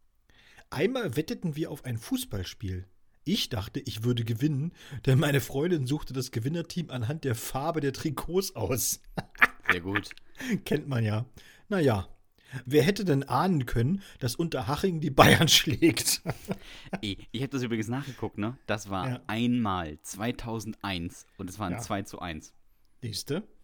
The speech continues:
Speaker 1: Es war nur einmal. Aber zur Strafe musste ich dann drei Tuben Hela Gewürzketchup austrinken.
Speaker 2: I.
Speaker 1: Also, also wer die Dinger nicht kennt, ne, ich glaube, da sind,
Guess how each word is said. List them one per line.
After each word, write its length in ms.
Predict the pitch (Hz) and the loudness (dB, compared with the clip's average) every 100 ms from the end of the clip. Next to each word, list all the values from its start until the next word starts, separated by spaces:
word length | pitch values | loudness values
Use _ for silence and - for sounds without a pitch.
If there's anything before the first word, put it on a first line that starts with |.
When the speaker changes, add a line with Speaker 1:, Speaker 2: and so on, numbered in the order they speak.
| - - - - - - - - - - | -20 -20 -20 -20 -20 -20 -20 -20 -16 -6
Speaker 1:
Es 180 | 117 135 | -2 0
war 100 | 139 | 0
nur 160 | 139 | 0
einmal. 560 | 143 175 156 127 107 95 - _ _ - - - | 0 -2 0 0 0 -2 -10 _ _ -20 -20 -10
Aber 440 | 123 123 147 180 - _ _ _ _ - - 180 156 113 | -6 -6 -6 -10 -18 _ _ _ _ -20 -18 -16 -14 -4
zur 240 | - 180 | 4 4
Strafe 800 | - 123 139 220 208 131 175 156 | 4 0 0 0 0 0 0 0
musste 380 | 143 185 - 165 | 2 2 2 -2
ich 100 | - | -2
dann 300 | 147 131 117 | -2 -2 -2
drei 400 | 117 135 185 196 | -2 -2 -4 -6
Tuben 600 | - 220 170 135 165 196 - - - | -4 0 0 0 0 -2 -6 -20 -14
Hela 540 | - 165 208 208 202 | -2 2 4 2 0
Gewürzketchup 1120 | 180 - 131 175 220 - - 123 - - 120 - | -6 -4 -2 -2 -4 -6 -6 -8 -6 -6 -8 -4
austrinken. 720 | 117 113 - 113 117 104 87 _ _ _ _ _ _ _ - | -4 -4 -2 -4 -4 -12 -12 _ _ _ _ _ _ _ -20
Speaker 2:
I. 680 | - - - 110 107 110 107 | -18 -18 -18 -14 -10 -8 0
Speaker 1:
Also, 300 | 139 135 156 - | 0 2 0 0
also 220 | 135 151 | 0 2
wer 80 | 170 | 0
die 100 | 156 | 2
Dinger 220 | 185 180 | 0 0
nicht 160 | 147 - | -2 0
kennt, 260 | 190 127 | 0 0
ne, 160 | 110 147 | 0 -2
ich 180 | 127 - | -6 -6
glaube, 360 | 110 120 175 180 | -2 -2 -2 -2
da 140 | 156 | -4
sind, 420 | 123 151 160 - | -4 -6 -6 -10